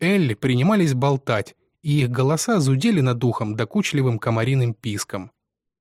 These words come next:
Иногда, полный ужас, они пытались втянуть в свои пустопорожние разговоры и меня. Так случилось и в тот раз. Обсуждали они беременность Люси. «Главное, она такая плодовитая»,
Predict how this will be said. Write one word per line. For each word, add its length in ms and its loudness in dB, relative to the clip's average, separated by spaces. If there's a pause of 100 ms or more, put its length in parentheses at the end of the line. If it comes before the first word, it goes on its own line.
(460)
Иногда, 680 0 (120)
полный 400 2
ужас, 480 0 (140)
они 240 -2
пытались 420 -2
втянуть 380 -2
в 60 -8
свои 260 0
пустопорожние 800 0
разговоры 540 0
и 160 -4
меня. 480 2 (680)
Так 220 -4
случилось 540 0
и 40 -14
в 60 -18
тот 220 -2
раз. 360 -4 (400)
Обсуждали 640 -2
они 200 2
беременность 680 0
Люси. 460 -4 (920)
«Главное, 580 0
она 220 0
такая 400 -2
плодовитая», 960 -2